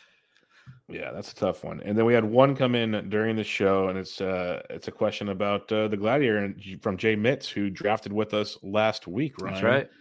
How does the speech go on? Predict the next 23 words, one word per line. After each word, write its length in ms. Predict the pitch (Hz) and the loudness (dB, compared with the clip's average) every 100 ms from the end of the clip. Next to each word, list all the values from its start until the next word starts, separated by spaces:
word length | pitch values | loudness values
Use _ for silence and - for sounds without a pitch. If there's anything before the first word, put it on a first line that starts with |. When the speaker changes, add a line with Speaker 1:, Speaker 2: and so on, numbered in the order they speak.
| _ - | _ -8
Speaker 2:
Yep. 180 | 135 - - - - | -8 -8 -18 -14 -6
Speaker 1:
He 100 | 131 | -6
says, 380 | 131 139 123 | 0 0 0
"What 220 | 113 120 156 | 0 0 2
do 60 | |
you 60 | 185 | 4
guys 200 | 165 - | 2 2
think 180 | 139 127 | -2 -2
the 80 | |
winning 320 | 101 104 117 110 | -2 0 -2 0
overall 400 | 104 104 101 95 | 0 4 4 4
lineup 320 | 95 95 87 | 0 -2 -4
will 80 | 90 | -2
have 200 | 98 92 | -2 -2
in 60 | |
the 60 | 87 | -6
Gladiator? 340 | 92 92 85 | -4 -4 -6
Six 240 | 85 - 110 | -10 -10 -6
starting 260 | 120 110 | -2 -2
pitchers 320 | 101 110 104 92 | -2 -2 -2 -8
and 100 | 85 | -4
three 160 | 127 | 2
relievers, 440 | 127 123 123 120 | 4 4 4 2